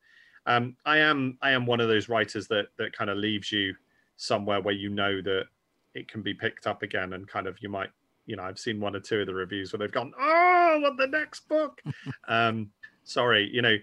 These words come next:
Speaker 1: I, and, and in that regard, I think it is important that people recognize the actual commercial situation of, of, of, you know, of how the publishing industry works. You know,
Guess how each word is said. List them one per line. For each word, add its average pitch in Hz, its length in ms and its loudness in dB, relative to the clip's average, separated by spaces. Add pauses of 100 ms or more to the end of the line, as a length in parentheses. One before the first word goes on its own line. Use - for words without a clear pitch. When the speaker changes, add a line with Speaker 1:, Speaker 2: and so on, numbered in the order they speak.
(320)
Speaker 1:
I, 131 220 2 (120)
and, 139 280 0
and 139 140 0
in 139 100 0
that 156 220 2
regard, 113 340 2
I 110 40 2
think 123 280 -2 (560)
it 131 140 -2
is 117 160 0
important 117 500 -2
that 113 120 -8
people 107 260 -2
recognize 104 520 -2
the 110 100 0
actual 104 280 -4
commercial 104 480 -4
situation 107 600 -4
of, 101 200 -6 (160)
of, 117 240 -6 (240)
of, 117 240 -14 (140)
you 120 120 -10
know, 110 220 -4
of 120 160 -8
how 135 140 -2
the 135 80 -4
publishing 143 420 -6
industry 139 320 -6
works. - 460 -6
You 127 80 -8
know, 107 200 0